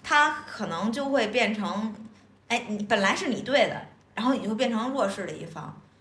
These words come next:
所以如果是我的话，这种情况我就不，我都，就直接不说，我就是，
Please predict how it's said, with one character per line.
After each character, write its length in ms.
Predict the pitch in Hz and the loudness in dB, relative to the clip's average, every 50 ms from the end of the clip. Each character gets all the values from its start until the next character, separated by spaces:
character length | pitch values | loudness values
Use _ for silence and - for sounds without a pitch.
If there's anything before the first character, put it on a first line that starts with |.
| _ _ _ _ - | _ _ _ _ -14
所 140 | - - 269 | -6 -2 0
以 260 | 285 254 214 196 196 | 0 0 0 -2 -2
如 100 | 202 233 | -4 -4
果 140 | 262 269 220 | -2 -2 0
是 120 | - - | 0 0
我 140 | 254 - - | -2 -2 -4
的 140 | - - 208 | -4 -6 -4
话， 280 | 220 226 214 180 170 - | -2 0 0 0 0 -2
这 180 | - 240 220 196 | 0 0 0 0
种 120 | 180 175 - | -2 -4 -6
情 240 | - - 165 170 196 | -8 -8 -8 -4 -2
况 300 | 214 208 170 - - - - - - - | -2 -2 -2 -2 -6 -12 -16 -18 -14 -6
我 100 | - - | -4 -2
就 120 | - 220 208 | -2 -2 -2
不， 200 | 208 190 202 196 | -4 -6 -6 -4
我 100 | - 196 | -2 0
都， 100 | 196 226 220 - - - 190 196 | 0 0 -2 -4 -8 -12 -10 -8
就 140 | - 247 | -6 -6
直 160 | 214 196 233 226 | -6 -4 -4 -2
接 120 | 254 247 | -2 -2
不 140 | 247 220 196 | -2 -4 -8
说， 380 | 196 226 226 226 - 226 - - - | -4 -4 -4 -4 -4 -6 -10 -12 -12
我 100 | 185 190 | -10 -6
就 160 | 214 254 247 | -4 -4 -2
是， 320 | 220 202 175 - - - | 0 -2 -2 -2 -4 -10